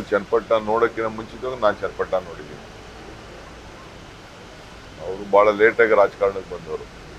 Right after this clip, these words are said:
ನನ್ನ ರಾಜಕಾರಣ ಶುರುವಾದ ಹತ್ತು ವರ್ಷದ ಮೇಲೆ, ನಾನು ಎಂಬತ್ತೈದಕ್ಕೆ ಅಸೆಂಬ್ಲಿ ಅವ್ರ ತಂದೆ ಮೇಲೆ ನಿಂತವ್ ನಾನು. ಅವರು ತೊಂಬತ್ತೈದು, ತೊಂಬತ್ತಾರು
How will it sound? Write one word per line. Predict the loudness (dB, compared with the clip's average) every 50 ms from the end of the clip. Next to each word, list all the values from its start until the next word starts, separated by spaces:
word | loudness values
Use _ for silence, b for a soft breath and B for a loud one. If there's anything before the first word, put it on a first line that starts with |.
| -18 -20 -20 -20 -20 -20 -20 -20 -20 -20 -20 -20 -20 -20 -20 -20 -18 -18 -18 -18 -18 -18 -18 -18 -18 -18 -18 -18 -18 -16 -14
ನನ್ನ | -12 -10 -6 0 2
ರಾಜಕಾರಣ | 2 2 2 0 0 2 2 4 6 6 8 8 8 8 6 4 2 -6 -18 -18 -18 -18 -16 -12
ಶುರುವಾದ | -6 -2 2 4 6 6 6 4
ಹತ್ತು | 2 -2 -4 -8 -12 -10 -6 -4 -4
ವರ್ಷದ | -4 -4 -6 -10 -10 -6 -2 -2
ಮೇಲೆ, | 0 0 -2 -4 -4
ನಾನು | -6 -6 -4 -4 -2
ಎಂಬತ್ತೈದಕ್ಕೆ | 2 4 4 4 4 4 2 2 2 4 4 4
ಅಸೆಂಬ್ಲಿ | 4 2 -2 -2 2 4 4
ಅವ್ರ | 4 2 2
ತಂದೆ | -4 -2 0 -2 -2 -2
ಮೇಲೆ | -2 -4 -4 -6
ನಿಂತವ್ | -10 -10 -8 -6 -8 -8 -8
ನಾನು. | -12 -16 -16 -18 -18 -18 -18 -18 -18 -18 -18 -20 -20 -20 -20 -20 -20 -20 -20 -20 -20 -20 -20 -20 -18 -18 -18 -18 -18 -12 -4 -2 0
ಅವರು | 0 2 2 0 0 0 0 0 -2 -4 -6 -10 -20 -20 -20 -20 -20 -20 -20 -18 -18 -18 -20 -20 -18 -18 -18 -20 -20 -20 -20 -16 -12 -8 -2 2
ತೊಂಬತ್ತೈದು, | 2 2 2 4 2 2 2 2 2 0 2 2 2 4 4 4 4 2 0 0 -2 -2
ತೊಂಬತ್ತಾರು | -4 -4 -4 -6 -6 -2 2 4 4 4 4